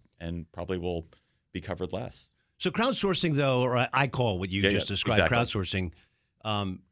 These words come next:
Speaker 2: can definitely work. But I'm also interested in your view on s-, how technology is able to skew the news. Forgive the term deepfake and, uh, and, and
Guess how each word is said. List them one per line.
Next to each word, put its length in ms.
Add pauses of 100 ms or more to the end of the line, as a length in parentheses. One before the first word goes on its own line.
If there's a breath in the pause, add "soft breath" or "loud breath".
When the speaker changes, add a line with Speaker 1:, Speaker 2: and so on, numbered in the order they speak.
Speaker 2:
can 140
definitely 400
work. 500 (580)
But 60
I'm 120
also 220
interested 240
in 80
your 80
view 320
on 280
s-, 260
how 120
technology 760
is 120
able 200
to 180
skew 460
the 80
news. 320
Forgive 280
the 80
term 240
deepfake 640
and, 300
uh, 240
and, 240
and 240